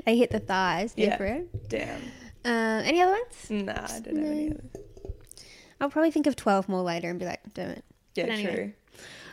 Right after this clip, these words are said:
Speaker 1: Um, so, moving right along, <clears throat> I'm sure you've all heard of Squid Game, this
Speaker 2: Mm-hmm.
Speaker 1: T V show that's, like, ridiculously viral. Abby, I know you haven't watched it.
Speaker 2: I still haven't seen it. And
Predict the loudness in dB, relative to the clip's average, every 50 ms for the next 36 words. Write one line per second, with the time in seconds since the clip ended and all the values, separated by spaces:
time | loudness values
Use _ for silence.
0 | _ 12 12 12 12 12 12 10 8 6 4 0 -4 -6 _ _ _ _ 2 4
1 | 10 12 12 12 12 10 6 4 2 2 0 -4 -12 _ 0 6 6 8 8 8
2 | 6 8 8 6 6 4 2 0 -2 -2 -4 -6 -6 _ _ _ -8 -6 _ 0
3 | 0 0 4 6 10 12 12 10 10 6 0 -4 -8 -14 -14 -14 0 6 8 10
4 | 10 10 10 10 12 12 12 12 12 10 10 10 10 10 10 10 8 8 6 6
5 | 6 6 8 6 6 4 2 -2 -4 0 0 -2 0 2 0 2 2 2 0 -2
6 | -6 _ _ _ 0 2 2 4 2 4 4 2 0 0 0 -2 0 0 -2 -4
7 | -2 0 0 0 -2 -2 -2 0 0 0 -2 0 0 0 0 2 0 -2 0 -2
8 | 0 2 4 4 4 4 4 4 2 0 -2 -8 -20 -20 -20 -4 4 4 6 8
9 | 10 8 8 8 6 4 2 0 -2 -2 0 0 0 -2 -4 -6 -2 2 4 4
10 | 4 2 0 -2 0 2 4 4 2 2 2 0 -2 -2 -4 -6 -6 -6 -4 -4
11 | -4 -6 -6 -8 -8 -10 -14 -20 -20 -20 -20 _ _ 8 10 10 10 8 4 2
12 | 0 0 0 -2 -4